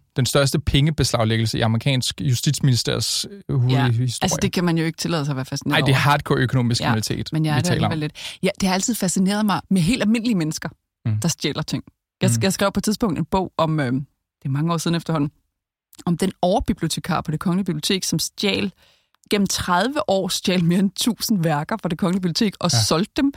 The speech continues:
Speaker 2: og tjente, øh, i omegnen af elleve millioner på dem.
Speaker 1: Hold da op.
Speaker 2: Ja, og det, der nemlig var så fascinerende, grund til, at han dukker op i mit hoved nu, det er fordi, at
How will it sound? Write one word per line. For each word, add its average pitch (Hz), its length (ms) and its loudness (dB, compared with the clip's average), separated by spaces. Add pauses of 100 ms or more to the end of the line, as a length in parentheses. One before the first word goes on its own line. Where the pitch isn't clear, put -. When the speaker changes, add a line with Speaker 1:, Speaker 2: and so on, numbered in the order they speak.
(460)
Speaker 2:
og 185 160 0
tjente, 196 440 2 (200)
øh, 160 60 0
i 185 120 0
omegnen 170 340 2
af 151 180 0
elleve 170 200 0
millioner 143 300 -2
på - 140 -10
dem. 127 100 0
Speaker 1:
Hold 165 240 2
da - 80 -6
op. 113 200 -4 (180)
Speaker 2:
Ja, 151 160 2 (320)
og - 180 -2
det, 226 100 0
der 269 80 2
nemlig 208 240 2
var 185 100 2
så 254 120 -2
fascinerende, 196 480 0
grund 196 180 0
til, 214 80 0
at 196 80 2
han 175 120 2
dukker 175 240 0
op 175 120 0
i 226 40 0
mit 196 120 2
hoved 185 260 2
nu, 208 160 2
det 220 140 -2
er 202 80 -8
fordi, 262 320 -2
at - 80 -8